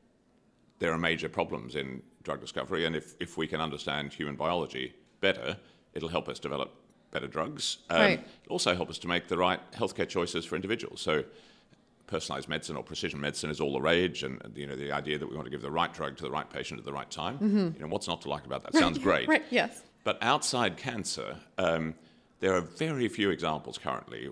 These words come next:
Speaker 1: where we can do that.
Speaker 2: Mm-hmm.
Speaker 1: Um, cancer's special, and, and there's, we're much better at personalized therapies. Um, these kinds of insights are exactly what we need to be able to do that better, choose, understand what the issues are in particular individuals, um,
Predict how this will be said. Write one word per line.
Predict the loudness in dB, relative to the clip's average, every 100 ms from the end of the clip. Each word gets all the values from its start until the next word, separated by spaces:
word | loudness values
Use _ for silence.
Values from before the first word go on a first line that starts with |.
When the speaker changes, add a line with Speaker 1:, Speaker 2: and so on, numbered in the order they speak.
| -4
Speaker 1:
where | -2 0 0 -2 -4
we | -6 -6
can | -6
do | -6 -6
that. | -10 -2
Speaker 2:
Mm-hmm. | 4 6 6 4
Speaker 1:
Um, | 2 -8 -20 _
cancer's | 0 0 0 -6 -10 _ _ _ -8
special, | 2 2 2 -2
and, | -4 -6
and | -6 -4
there's, | -4 -6 -18 _ _ _ _ _ -8
we're | -4
much | -2 0
better | 0
at | 0
personalized | -8 -8 -8 -6 -4
therapies. | -4 -4 -12 -16 -18 -20 -20 -20 -20 _
Um, | 4 4 2 -6 -20 _
these | 4 4 4
kinds | 0 0 0
of |
insights | 0 -2 -4 -6 -6 -8 -8 -2
are | -2
exactly | 0 -4 -4 -4
what | -4
we | -4
need | -6
to | -4
be | -6
able | -6
to | -6
do | -6
that | -6 -8
better, | -16 -14
choose, | -4 -4 -2 -6 -6
understand | -4 -2 -2 -2 -4 -2
what | -2 -4 -4
the | -6
issues | -6 -8
are | -8 -8
in | -8
particular | -8 -4 -4
individuals, | -4 -8 -8 -6 -6 -8 -12 -20 _ _
um, | -4 -4